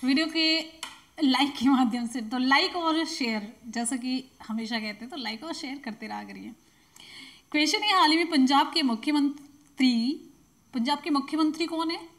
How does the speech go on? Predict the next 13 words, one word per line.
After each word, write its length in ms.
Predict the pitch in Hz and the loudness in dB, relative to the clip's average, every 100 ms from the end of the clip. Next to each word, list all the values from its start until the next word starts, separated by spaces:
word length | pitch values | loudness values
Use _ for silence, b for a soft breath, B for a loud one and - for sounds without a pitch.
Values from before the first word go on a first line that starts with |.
| - | -6
तो 80 | 269 | 0
ये 520 | 233 220 311 339 359 | 0 2 4 4 2
question 640 | 349 285 277 - 311 302 | 0 -2 -2 0 0 4
भी 500 | 269 294 339 - - - - _ - | 6 8 6 2 -6 -20 -20 _ -2
इसी 240 | 302 311 | 0 4
में 260 | 254 240 269 | 2 2 0
include 380 | 262 233 226 214 | -4 0 0 -2
कर 280 | 220 - 208 | -8 -12 -12
दिया। 200 | 202 208 _ _ _ _ _ _ _ _ _ _ _ b b b b b _ _ _ | -12 -14 _ _ _ _ _ _ _ _ _ _ _ b b b b b _ _ _
तो 80 | 240 | -6
कहने 240 | 285 294 | 0 0
का 80 | 359 | 2
मतलब, 220 | 339 294 | 0 0